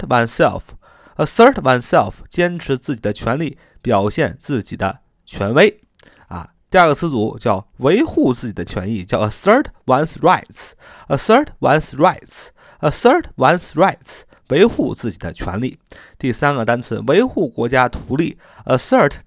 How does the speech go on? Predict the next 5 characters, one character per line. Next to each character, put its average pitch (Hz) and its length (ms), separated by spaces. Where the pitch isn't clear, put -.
national 143 720
independence。 127 920
assert 208 460
national 151 760
independence。 143 1040